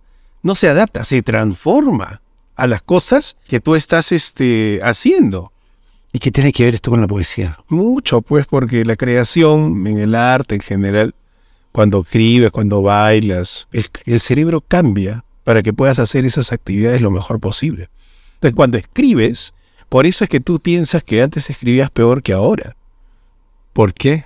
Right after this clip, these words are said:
Speaker 1: Porque tu cerebro se ha, se ha transformado para que seas un gran,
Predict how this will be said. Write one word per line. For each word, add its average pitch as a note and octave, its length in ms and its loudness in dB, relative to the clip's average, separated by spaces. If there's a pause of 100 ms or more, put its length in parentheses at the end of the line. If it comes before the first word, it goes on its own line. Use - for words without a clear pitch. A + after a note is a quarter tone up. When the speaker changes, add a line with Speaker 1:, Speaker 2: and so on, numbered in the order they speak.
Speaker 1:
Porque A2 320 0
tu G#2 140 -4
cerebro D#3 720 0
se C3 420 0
ha, C3 160 -8
se - 100 -2
ha D3 60 0
transformado C#3 1000 0
para G#2 220 -2
que G2 140 -2
seas A#2+ 400 -2
un A#2+ 180 2
gran, D3+ 340 0